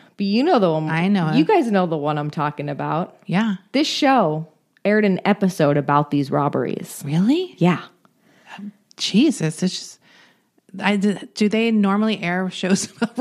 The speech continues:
Speaker 2: robberies? I'm sorry. <laughs>
Speaker 1: I don't know.
Speaker 2: Was it just, I mean, maybe it was a huge
Speaker 1: It,
Speaker 2: deal. I
Speaker 1: it,
Speaker 2: have no idea.
Speaker 1: it was a rash of robberies happening in the Bay Area. It was, like, for some reason,
Speaker 2: Were
Speaker 1: like,
Speaker 2: they mur-, were murders happening?
Speaker 1: No murders were
Speaker 2: Okay.
Speaker 1: happening. They were just stick up, they were stick up robberies.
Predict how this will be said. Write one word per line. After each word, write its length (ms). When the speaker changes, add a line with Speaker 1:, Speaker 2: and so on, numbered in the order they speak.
Speaker 2:
robberies? 640
I'm 80
sorry. 600
<laughs> 280
Speaker 1:
I 420
don't 400
know. 240
Speaker 2:
Was 100
it 140
just, 200
I 100
mean, 160
maybe 200
it 60
was 140
a 40
huge 600
Speaker 1:
It, 200
Speaker 2:
deal. 320
I 240
Speaker 1:
it, 40
Speaker 2:
have 140
no 100
idea. 380
Speaker 1:
it 180
was 240
a 100
rash 500
of 160
robberies 600
happening 480
in 100
the 80
Bay 260
Area. 540
It 200
was, 200
like, 200
for 180
some 380
reason, 500
Speaker 2:
Were 80
Speaker 1:
like, 80
Speaker 2:
they 160
mur-, 460
were 140
murders 500
happening? 460
Speaker 1:
No 220
murders 460
were 80
Speaker 2:
Okay. 100
Speaker 1:
happening. 600
They 100
were 160
just 300
stick 260
up, 200
they 100
were 100
stick 320
up 180
robberies. 840